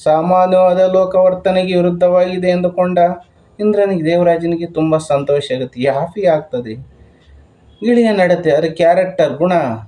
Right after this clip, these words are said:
ನಡತೆ ತುಂಬ ಚೆನ್ನಾಗಿರ್ಬೇಕು. ನಡತೆ ಕೂಡ ಸಾಮಾನ್ಯವಾದ ಲೋಕವರ್ತನೆಗೆ ವಿರುದ್ಧವಾಗಿದೆ ಎಂದುಕೊಂಡ. ಸಾಮಾನ್ಯವಾದ ಲೋಕವರ್ತನೆ ಏನಪ್ಪ ಅಂದ್ರೆ, ಜನರು ಉಪಕಾರ ಮಾಡಿದವರಿಗೆ ಅಪಕಾರ ಮಾಡಿ ಅವರು ತಿರುಗಿಯೂ ಸಹ ನೋಡಲ್ಲ.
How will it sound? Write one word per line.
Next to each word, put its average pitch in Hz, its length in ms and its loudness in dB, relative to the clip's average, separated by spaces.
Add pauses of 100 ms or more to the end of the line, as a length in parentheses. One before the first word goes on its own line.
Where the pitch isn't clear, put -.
(120)
ನಡತೆ 160 600 0
ತುಂಬ 170 340 0
ಚೆನ್ನಾಗಿರ್ಬೇಕು. 147 800 -2
ನಡತೆ 185 600 0 (460)
ಕೂಡ 214 180 2
ಸಾಮಾನ್ಯವಾದ 185 920 0
ಲೋಕವರ್ತನೆಗೆ 175 1000 0
ವಿರುದ್ಧವಾಗಿದೆ 143 720 0
ಎಂದುಕೊಂಡ. 110 600 -4 (1000)
ಸಾಮಾನ್ಯವಾದ 160 760 2
ಲೋಕವರ್ತನೆ 165 720 2
ಏನಪ್ಪ 135 300 -2
ಅಂದ್ರೆ, 151 600 0 (640)
ಜನರು 175 840 2 (280)
ಉಪಕಾರ 175 640 0
ಮಾಡಿದವರಿಗೆ 151 1080 2
ಅಪಕಾರ 170 520 2
ಮಾಡಿ 160 400 0
ಅವರು 185 200 2
ತಿರುಗಿಯೂ 180 400 -2
ಸಹ 180 200 0
ನೋಡಲ್ಲ. 156 360 0